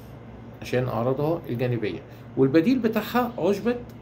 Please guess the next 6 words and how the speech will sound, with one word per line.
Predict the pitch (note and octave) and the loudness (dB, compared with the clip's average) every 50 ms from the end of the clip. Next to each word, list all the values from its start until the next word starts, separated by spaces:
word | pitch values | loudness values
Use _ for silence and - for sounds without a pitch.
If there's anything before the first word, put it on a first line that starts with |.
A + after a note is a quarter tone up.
| - - | -2 2
الخردل. | F3+ G#3+ A3 G#3 - - - E3+ E3 C#3 B2 A2 A2 G#2 G2+ G2 - - - - - - - - - - - - - - - - - - - - - | 4 4 4 2 0 0 2 4 4 4 2 -2 -2 -2 -2 -4 -6 -10 -14 -16 -16 -16 -16 -16 -16 -16 -16 -16 -16 -16 -16 -16 -16 -16 -12 -6 -2
تمام؟ | A#2+ C3+ E3 G#3 A#3 - - - - - - - | 2 2 2 2 0 -2 -8 -12 -14 -14 -10 -4
آه، | - C#3 C#3 C#3 C#3 C#3 C#3 C#3 C#3 C3+ C3+ C3+ C#3 C#3+ | 0 2 4 4 6 6 6 6 6 4 4 2 2 2
العشبة | C#3 C#3 D3 G3+ A#3+ A3+ A3+ B3+ | 2 4 6 6 6 6 4 2
بتاعتنا | - - F3+ G3 G#3 - A3 | 2 0 0 0 0 0 -2
النهاردة | G3+ F3 D#3+ E3 F#3 F#3 F3+ G#3 A3 | 0 0 2 2 0 0 0 0 -2